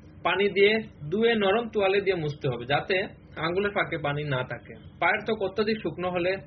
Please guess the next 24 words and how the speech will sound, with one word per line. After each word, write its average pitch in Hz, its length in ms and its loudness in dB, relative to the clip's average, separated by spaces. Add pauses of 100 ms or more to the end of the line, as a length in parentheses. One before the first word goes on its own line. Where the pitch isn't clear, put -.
(120)
লোশন 160 420 -2
বা 165 120 2
তেল 156 280 0
ব্যবহার 127 300 0
করা 123 200 -4
যেতে 117 220 -8
পারে। 117 220 -8 (320)
পায়ের 185 300 2
ত্বক 202 220 4 (200)
ভিজা 185 260 4
থাকলে 185 360 0 (300)
পা 156 160 2
শুকিয়ে 180 400 -2
পাউডার 170 380 2
ব্যবহার 127 260 2
করতে 123 300 -6
হবে 117 260 -8 (300)
এবং 175 200 2 (280)
পায়ে 196 260 2 (120)
কড়া 196 300 4
পড়লে 185 300 2
নিজে 170 280 2
না 170 200 2
কেটে 180 300 -2